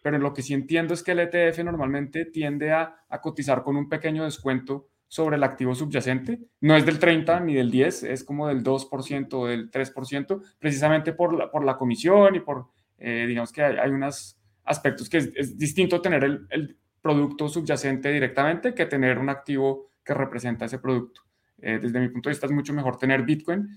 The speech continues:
que una promesa de que alguien tiene un Bitcoin mío. Entonces, la promesa pues vale un poco menos. Y hay unos costos de convertibilidad, etcétera. Pero sí,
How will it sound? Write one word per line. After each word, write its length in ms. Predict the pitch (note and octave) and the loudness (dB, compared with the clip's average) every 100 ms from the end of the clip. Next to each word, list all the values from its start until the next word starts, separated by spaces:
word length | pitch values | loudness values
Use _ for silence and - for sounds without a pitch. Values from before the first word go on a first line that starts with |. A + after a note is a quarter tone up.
| _ _ | _ _
que 240 | C3+ C#3 | 4 6
una 220 | C3+ B2+ | 6 4
promesa 580 | B2+ C#3 A#2+ A#2+ C3 C#3+ | 4 4 4 2 -2 -4
de 140 | - D3 | -8 -2
que 100 | C3+ | 2
alguien 440 | A#2+ A2 B2 B2 | 4 4 -2 -2
tiene 180 | C#3+ C#3 | -2 0
un 80 | C3 | 2
Bitcoin 380 | C3+ C3+ C3 C#3 | 0 0 2 2
mío. 260 | C3 - _ _ _ - | 2 -2 _ _ _ -16
Entonces, 760 | G#2 A2+ A2+ A2+ A#2 A#2+ - _ _ _ _ _ _ _ _ | -10 -6 -6 -4 -6 -8 -16 _ _ _ _ _ _ _ _
la 180 | A#2+ A#2+ | 0 2
promesa 340 | B2 A#2+ B2 | 4 2 2
pues 140 | B2 B2+ | -2 2
vale 160 | A#2+ | 2
un 100 | A#2+ | 2
poco 200 | B2 B2+ | -2 -2
menos. 380 | C3+ A#2+ - - _ _ _ _ _ _ - | -2 -2 -8 -20 _ _ _ _ _ _ -2
Y 80 | C3+ | 4
hay 100 | C3+ | 6
unos 200 | C3 B2+ | 6 4
costos 320 | D3+ D3+ C#3+ | 2 2 0
de 100 | C#3+ | 0
convertibilidad, 800 | D3 C#3+ C3 C3 A2+ A#2 D#3 D#3+ | 2 2 0 0 0 6 8 8
etcétera. 320 | C3+ D3 B2 | 6 0 0
Pero 140 | B2 A#2+ | 0 2
sí, 360 | D#3+ C3+ - | 4 4 2